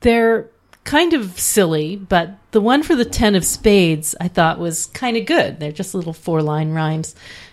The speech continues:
"'Tis seen by this long ten of spades that thou shalt follow many trades and thrive by none.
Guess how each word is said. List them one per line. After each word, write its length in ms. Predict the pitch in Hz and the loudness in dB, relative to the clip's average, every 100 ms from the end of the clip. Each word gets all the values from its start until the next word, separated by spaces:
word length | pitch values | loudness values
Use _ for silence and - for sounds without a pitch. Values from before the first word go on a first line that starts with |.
| _ - | _ -4
"'Tis 300 | - 262 - | 2 2 2
seen 520 | - 285 311 320 302 | 0 2 2 0 0
by 240 | 196 180 | 2 2
this 400 | 175 160 269 - | 2 2 2 2
long 380 | 190 196 208 208 | 0 0 2 0
ten 320 | - - 196 | 0 2 2
of 120 | 196 185 | 2 0
spades 680 | - - 170 151 151 175 - - _ - | -4 0 2 2 -2 -6 -14 -20 _ -4
that 220 | 196 156 | -2 2
thou 260 | 208 240 | 2 4
shalt 440 | 240 - 214 196 - | 2 0 0 0 -4
follow 680 | - - - 226 247 240 214 | -16 -20 -4 2 4 4 2
many 380 | 202 196 240 247 | 2 2 2 0
trades 640 | - 220 190 185 180 - - | -4 -2 0 0 -2 -6 -6
and 220 | 170 170 | -6 -6
thrive 540 | - 175 175 175 160 151 | -2 0 2 2 -2 -6
by 200 | 160 156 | -4 -4
none. 460 | 156 151 143 131 | -6 -6 -8 -14